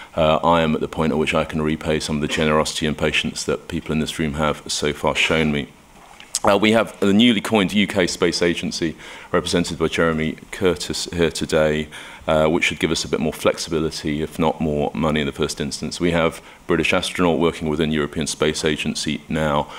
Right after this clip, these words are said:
We have a new government, uh, and we've had a royal wedding. Uh, a-, a-, a-, a-, and, and, and all of these things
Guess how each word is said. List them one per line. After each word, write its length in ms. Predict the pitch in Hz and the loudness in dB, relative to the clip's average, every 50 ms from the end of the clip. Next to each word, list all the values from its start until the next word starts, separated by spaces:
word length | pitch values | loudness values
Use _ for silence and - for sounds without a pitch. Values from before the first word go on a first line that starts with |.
| - - - | -12 -4 0
We 100 | 95 92 | 2 2
have 140 | 90 85 78 | 4 2 2
a 40 | |
new 200 | 87 87 82 80 | 2 0 0 0
government, 580 | 73 - 95 87 82 - 85 80 78 - - - - - - - - - - - | 2 2 2 2 2 0 0 0 0 -2 -4 -6 -10 -12 -16 -14 -16 -8 -2 2
uh, 60 | 85 | 2
and 260 | 85 62 80 82 80 | 2 4 4 2 2
we've 100 | 80 76 | 0 0
had 160 | 80 80 76 | 0 -2 -2
a 60 | 78 | 0
royal 280 | 73 78 80 78 76 73 | 2 2 2 2 2 2
wedding. 440 | 73 82 80 85 80 73 73 69 - - - - - - - - - - | 2 2 2 4 2 0 0 -4 -8 -14 -16 -16 -16 -16 -18 -14 -4 0
Uh, 60 | 85 | 2
a-, 380 | 87 82 82 - - - - 98 | 2 4 2 2 0 -2 0 0
a-, 480 | 101 - - - - - - - - - - - - - - - | 2 2 2 0 0 0 0 -2 -2 -4 -8 -12 -16 -16 -8 -4
a-, 220 | - 98 - - - - | -2 0 0 0 0 0
a-, 180 | 117 113 - | 0 2 2
and, 220 | 110 110 110 110 - | 2 2 2 2 2
and, 260 | - 107 107 107 98 - | 4 4 4 4 2 2
and 200 | - 107 107 113 | 2 2 2 4
all 180 | 123 127 120 110 | 4 4 6 4
of 80 | 98 - | 4 4
these 260 | 104 95 90 - - | 4 4 4 2 4
things 380 | - 92 87 82 82 85 - | 4 4 4 4 2 -2 -4